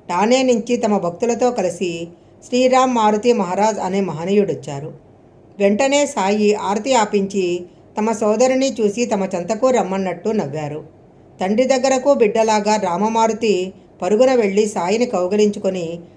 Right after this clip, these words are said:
ముద్దు పెట్టుకున్నారు. వారు ఒకరి చేతులొకరు ఎంతో ఆప్యాయంగా పట్టుకొని కూర్చున్నారు. తరువాత ఆరతి కొనసాగించమని సాయి ఆదేశించారు. ఆరతి అయ్యాక ఆ మహనీయుడు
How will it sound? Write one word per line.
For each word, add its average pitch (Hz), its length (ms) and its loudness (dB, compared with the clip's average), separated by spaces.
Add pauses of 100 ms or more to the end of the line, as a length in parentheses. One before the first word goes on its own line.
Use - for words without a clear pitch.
(160)
ముద్దు 208 220 0
పెట్టుకున్నారు. 151 720 -6 (420)
వారు 226 280 6
ఒకరి 240 420 0
చేతులొకరు 262 420 2
ఎంతో 214 380 0
ఆప్యాయంగా 214 640 0
పట్టుకొని 208 480 -6
కూర్చున్నారు. 160 640 -10 (440)
తరువాత 254 420 2
ఆరతి 220 480 0
కొనసాగించమని 208 800 -2
సాయి 180 380 -2
ఆదేశించారు. 160 840 -6 (800)
ఆరతి 240 360 2
అయ్యాక 240 420 2
ఆ 226 120 4
మహనీయుడు 208 920 2